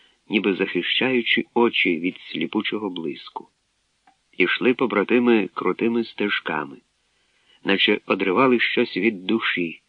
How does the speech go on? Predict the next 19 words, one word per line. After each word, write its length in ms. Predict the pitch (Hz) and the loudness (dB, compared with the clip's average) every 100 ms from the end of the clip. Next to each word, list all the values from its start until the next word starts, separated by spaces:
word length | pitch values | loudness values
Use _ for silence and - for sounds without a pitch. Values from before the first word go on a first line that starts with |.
| _ _ _ _ _ _ _ - | _ _ _ _ _ _ _ -2
оглядалися, 920 | 95 101 90 107 127 127 - 117 110 | 0 2 2 0 2 0 0 0 0
сподіваючись 1000 | - - 85 92 104 98 - 92 - - _ _ | -2 -6 -2 0 2 2 0 -2 -6 -20 _ _
ще 320 | - - 131 | -12 -4 -4
побачити 560 | - 82 87 - - 85 | -2 0 0 0 -4 -4
в 80 | |
небі 320 | 85 95 87 87 | 0 0 0 0
зоряну 420 | 87 92 82 85 | 2 0 -2 -4
колісницю, 800 | 85 85 - 85 92 - 82 76 _ - _ _ | -2 -2 -4 -4 -4 -4 -8 -8 _ -20 _ _
казковий 520 | - 82 - 95 92 | -2 -2 -2 0 0
корабель 600 | 87 90 90 85 87 82 82 _ _ _ _ _ _ | 0 -2 -2 -2 -2 -2 -6 _ _ _ _ _ _
рода 400 | 87 95 92 90 | 0 2 2 2
і 120 | 87 | -2
лади. 540 | 92 92 85 71 - - _ _ _ _ _ _ _ _ | -2 -2 -4 -6 -10 -14 _ _ _ _ _ _ _ _
Та 120 | 101 | 2
гори 240 | 104 139 131 | 6 6 8
були 260 | 127 131 | 6 6
мовчазні, 880 | 117 123 107 - 98 80 85 117 143 _ _ _ _ _ - | 6 4 4 0 0 -2 -2 0 -2 _ _ _ _ _ -6
простір 600 | - 110 104 - 98 85 | 2 4 4 0 0 0
порожній. 880 | - 90 107 101 82 71 65 - | -2 0 0 -2 -6 -10 -10 -14